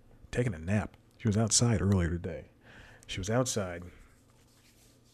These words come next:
It was raining. It was actually, it was, uh, storming here in Atlanta. I'm not, I'm, I only have three stories, so I could tell as many, <laughs> talk as much as I need to up, up top.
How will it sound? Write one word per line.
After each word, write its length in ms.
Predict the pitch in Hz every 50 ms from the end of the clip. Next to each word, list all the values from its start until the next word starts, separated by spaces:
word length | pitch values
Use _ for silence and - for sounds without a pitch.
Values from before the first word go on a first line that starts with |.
| _ - -
It 80 | -
was 140 | 95 87 87
raining. 400 | 92 107 123 156 196 190 120 87
It 80 | 95 117
was 120 | 127 123
actually, 360 | 135 151 - - - 127 107
it 80 | 95 107
was, 180 | 107 101 95
uh, 80 | 95 82
storming 600 | - - - - - 135 147 175 180 123 87 -
here 160 | - 92 85 85
in 40 |
Atlanta. 520 | 85 78 85 87 82 - - - - 117 120 - - - - _ _ _ _ _ _ _ _ _ _ _ _ _ - -
I'm 120 | 110 107
not, 240 | 107 117 110 101 - - 110
I'm, 180 | 107 98 95 - - - - - - -
I 40 | 117
only 120 | 117 113
have 140 | 107 98 -
three 160 | - 104 98
stories, 360 | - - - - - - 98
so 140 | - - 92
I 40 | 95
could 120 | - 92 90 _ _
tell 220 | - - - 90 87
as 100 | 90 87
many, 240 | 85 85 87 90 - - - - - - -
<laughs> 680 | 190 - - - - - - - - - - - -
talk 200 | - 123 117 117
as 100 | 113 113
much 180 | 117 110 110 104
as 80 | 110
I 60 | 110 104
need 180 | 104 101 98 95
to 120 | 92 92
up, 100 | 87 -
up 120 | 92 92
top. 260 | - - 78 - -